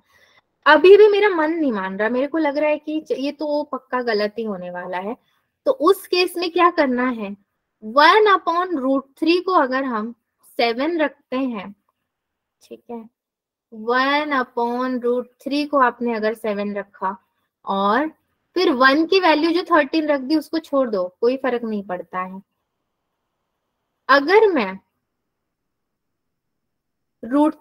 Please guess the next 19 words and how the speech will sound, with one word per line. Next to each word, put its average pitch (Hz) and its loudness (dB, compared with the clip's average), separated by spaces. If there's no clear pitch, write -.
three 381 6
से 427 2
ही 349 2
क्या 330 0
कर 277 -4
दूं, 262 -6
multiply 269 0
भी 294 -4
कर 247 -2
दूं 269 -2
तो 302 -4
one 262 0
upon 294 2
root 254 -2
three 302 0
to 285 -4
the 311 0
power 285 4
seven 285 -2